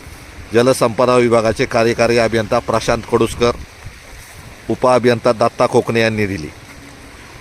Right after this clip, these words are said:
ते म्हणाले, "धरणाचा जोर, धरणात पावसाचा जोर असाच चालू राहिला तर केव्हाही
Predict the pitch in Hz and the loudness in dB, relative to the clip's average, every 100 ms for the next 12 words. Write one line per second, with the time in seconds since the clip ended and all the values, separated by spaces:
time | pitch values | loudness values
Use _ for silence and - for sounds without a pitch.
0 | - - 131 139 135 127 123 131 135 - | -20 -2 2 2 4 2 2 0 -2 -14
1 | - - - - - - 117 120 135 139 | -20 -20 -20 -20 -20 -4 0 2 2 2
2 | 143 131 139 110 - 110 117 127 143 - | 2 4 2 0 -6 -2 0 2 0 0
3 | 135 135 143 135 139 143 139 131 147 - | 0 2 2 2 4 4 4 0 -2 0
4 | 131 135 131 123 123 131 117 - - - | 2 4 4 4 2 2 -2 -4 -20 -20
5 | - - - - - - - - 127 131 | -20 -20 -20 -20 -20 -20 -20 -2 2 4
6 | 139 147 147 | 4 2 0